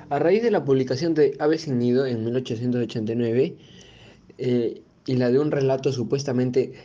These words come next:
sacrílego del escritor brasileño Enrique Coelho Neto, en El Perú Ilustrado, la Iglesia Católica inició una campaña contra, en contra de Clorinda Mato. Fue excomulgada y las masas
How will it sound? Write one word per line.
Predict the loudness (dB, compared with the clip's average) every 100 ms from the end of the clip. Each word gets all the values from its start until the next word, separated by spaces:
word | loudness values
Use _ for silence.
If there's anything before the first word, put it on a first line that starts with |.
| -20
sacrílego | -8 -2 0 2 2 2 0 -2 -10 -16 -4
del | -2 -2
escritor | -4 -4 -6 -2 -2 -2 -10 -12 -6
brasileño | -4 -2 0 2 0 0
Enrique | -2 -2 -2 -4
Coelho | 0 -2 0 -2 -6 -8
Neto, | -8 -8 -6 -6 -6 -8 -8 -10 -20 -20 -20 -20 -20 _
en | -2
El | 0 0
Perú | 0 0 0
Ilustrado, | -2 -4 -2 0 2
la | 2
Iglesia | 2 0 -2 -4
Católica | -2 0 0 0
inició | 0 0 -2 -2
una | -2 -2
campaña | -4 -2 -2 -2
contra, | -4 -6 -6 -10 -12 -20 -20 -20 -20 -20 -12 -4
en | -2
contra | 0 0 0
de | 0
Clorinda | 0 0 0 -2
Mato. | -4 -8 -8 -4 -4 -6 -12 -14 -20 -20 -20 -20 -20 -18 -8
Fue | 0 2
excomulgada | 0 -4 -2 0 0 0 0 -2
y | -2
las | -2 -2
masas | -4 -2 -4